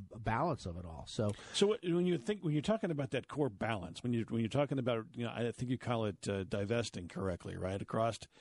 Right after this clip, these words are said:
Speaker 2: various different sectors and such. What is, I mean, what is the ideal balance? Is it, does it change from person to person?
Speaker 1: So the ideal balance does change from person to person, Chris. And when you take a look at this, let's just put it on a timeline, you know, and understand the rule here.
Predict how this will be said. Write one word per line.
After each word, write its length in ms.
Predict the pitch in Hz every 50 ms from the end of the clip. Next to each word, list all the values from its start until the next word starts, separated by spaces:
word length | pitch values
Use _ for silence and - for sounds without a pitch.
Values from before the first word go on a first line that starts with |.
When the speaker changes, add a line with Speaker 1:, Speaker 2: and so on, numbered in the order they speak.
| - - - - _
Speaker 2:
various 260 | - 127 127 123 107 -
different 460 | - 110 - - 117 101 98 90 -
sectors 440 | - - 131 123 - - 131 120 104
and 100 | 120 113
such. 240 | 101 123 123 127 - _ - - - - -
What 180 | - 139 190 214
is, 240 | 247 202 156 - - -
I 40 | 147
mean, 160 | 143 135 135
what 140 | 165 202 226
is 120 | 226 196
the 120 | 214 202 185
ideal 320 | 175 175 160 160 170 175 156
balance? 560 | 147 143 160 180 160 - - - - - - -
Is 120 | - 120 127
it, 140 | 127 113 127
does 140 | - 123 120
it 100 | 120 113
change 300 | - - 123 139 156 147
from 160 | - 165 147
person 260 | - 170 156 - 185 170
to 60 | 165
person? 320 | - - 170 170 - -
Speaker 1:
So 300 | 208 180 - 220 214 185 -
the 300 | - 196 180 190 226 233
ideal 320 | 240 277 233 202 247 240
balance 380 | 175 - 185 180 185 185 156 -
does 240 | - 165 185 202 -
change 360 | - - - 135 127 120 120 -
from 100 | 120 113
person 320 | - - 131 123 - - 117
to 60 | 104
person, 360 | - 123 113 110 - 120 110
Chris. 260 | - - 143 160 160 -
And 140 | 156 151
when 100 | 147 156 160
you 60 | 156
take 220 | - - 254 269 269
a 60 | 202
look 240 | 165 160 196 - -
at 80 | 143 -
this, 240 | 120 113 110 101 - - - - - - - - -
let's 160 | - 240 -
just 160 | 277 240 -
put 140 | - - 190 175
it 80 | 160 156
on 160 | 151 151 143
a 40 | 139
timeline, 840 | - - - 156 165 196 226 226 170 101 76 62 53 - 65 - 107 - _ -
you 100 | 135 123
know, 260 | 120 117 123 135 127
and 160 | 135 135 139
understand 560 | 147 165 175 165 - - - 160 165 165 156
the 80 | 143 127
rule 340 | 120 131 165 196 233 226 165
here. 300 | 143 123 95 92 85